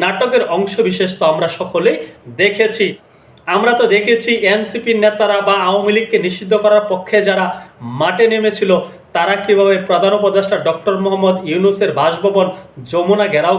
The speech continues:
করেছিল, যমুনার সামনে তারা কীভাবে কর্মসূচি পালন করেছিল, তাদেরকে তো এই অন্তর্বর্তী সরকার জামাই আদর করেছিল।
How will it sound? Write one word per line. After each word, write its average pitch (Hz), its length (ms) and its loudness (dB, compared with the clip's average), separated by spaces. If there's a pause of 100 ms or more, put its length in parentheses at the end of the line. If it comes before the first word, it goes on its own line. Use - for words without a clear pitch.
করেছিল, 202 360 0 (500)
যমুনার 196 540 2
সামনে 208 360 2
তারা 202 140 0 (100)
কীভাবে 190 260 2 (100)
কর্মসূচি 202 520 0 (100)
পালন 202 200 2 (100)
করেছিল, 208 380 2 (440)
তাদেরকে 226 500 2
তো 233 60 4 (100)
এই 214 60 4 (100)
অন্তর্বর্তী 208 480 0
সরকার 202 240 0 (200)
জামাই 190 340 0
আদর 214 180 2 (100)
করেছিল। 202 360 2